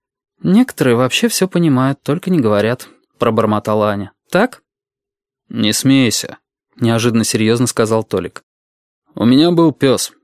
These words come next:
в реале. Так вот он все понимал. Он был умнее меня.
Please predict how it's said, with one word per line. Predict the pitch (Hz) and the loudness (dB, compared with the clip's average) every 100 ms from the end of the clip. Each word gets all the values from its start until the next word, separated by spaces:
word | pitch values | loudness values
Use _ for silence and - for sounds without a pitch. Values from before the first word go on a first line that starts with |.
| _ | _
в | 107 | -2
реале. | 87 120 131 73 - _ _ | 2 2 2 -2 -8 _ _
Так | - 92 | -6 -2
вот | 127 127 | -2 0
он | 143 135 | 0 0
все | - 147 | 0 -2
понимал. | 113 107 107 85 - _ _ - | -2 -2 -2 -4 -10 _ _ -6
Он | 110 147 147 | 0 2 2
был | 120 - _ _ | 2 -2 _ _
умнее | 107 113 120 127 131 | -2 0 2 2 2
меня. | 135 135 98 | 2 2 -2